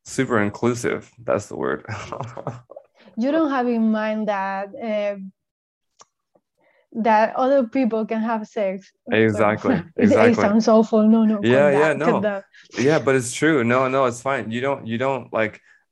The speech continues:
Speaker 1: of course not. You don't think with the, the images of sex that come up in my mind, disabled people are not, like, you know, that it's true.
Speaker 2: Yeah,
Speaker 1: It's,
Speaker 2: th-, th-,
Speaker 1: it's
Speaker 2: there, there's only one type of person is, is,
Speaker 1: Exactly.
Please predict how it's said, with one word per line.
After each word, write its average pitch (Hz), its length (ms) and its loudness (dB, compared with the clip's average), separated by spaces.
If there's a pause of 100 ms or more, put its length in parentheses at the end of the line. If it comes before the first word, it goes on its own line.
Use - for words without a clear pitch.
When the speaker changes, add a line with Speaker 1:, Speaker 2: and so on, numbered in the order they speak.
(140)
Speaker 1:
of 110 260 -12
course 123 360 -8
not. 117 240 0
You 107 60 0
don't 120 180 -4
think 113 260 -6 (340)
with 98 240 -6
the, 101 240 -4 (320)
the 104 200 -4
images 117 340 -2
of 107 100 -2
sex 110 340 -4
that 107 120 -4
come 107 160 -8
up 104 80 -8
in 101 100 -6
my 101 120 -2
mind, 110 420 -4 (720)
disabled 107 480 0
people 113 240 -4
are 98 140 0
not, 98 440 -6
like, 101 360 -2
you 107 100 -2
know, 147 200 -2
that 113 240 -2
it's 113 200 -4
true. 175 220 2
Speaker 2:
Yeah, 262 180 4
Speaker 1:
It's, 240 40 4
Speaker 2:
th-, 247 120 4
th-, 220 160 4
Speaker 1:
it's 226 60 -2
Speaker 2:
there, 254 200 4
there's 285 280 2
only 320 200 0
one 262 320 -4
type 233 300 -8
of 226 200 -6 (120)
person 247 600 -4
is, 233 260 -8 (200)
is, 220 180 -2
Speaker 1:
Exactly. 185 420 -4